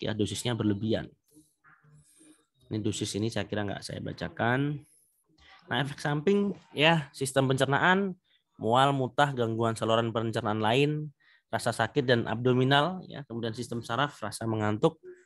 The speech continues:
pusing, penglihatan kabur, dan insomnia, ya. Kulit,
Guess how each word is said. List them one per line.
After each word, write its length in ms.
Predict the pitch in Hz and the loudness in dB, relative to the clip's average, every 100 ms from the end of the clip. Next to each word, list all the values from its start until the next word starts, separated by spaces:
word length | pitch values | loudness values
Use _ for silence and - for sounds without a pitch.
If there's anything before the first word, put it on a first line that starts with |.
| _ _ _ _ - | _ _ _ _ -6
pusing, 580 | 113 - 165 175 170 | -2 4 4 4 0
penglihatan 400 | 127 113 104 107 | 0 0 2 2
kabur, 320 | 107 107 113 143 | 2 2 2 2
dan 220 | 113 98 | 0 -2
insomnia, 500 | 101 104 101 98 101 | -4 -4 -2 -2 -6
ya. 160 | - - _ - - _ _ | -8 -18 _ -20 -20 _ _
Kulit, 400 | 120 127 - - | 4 8 6 4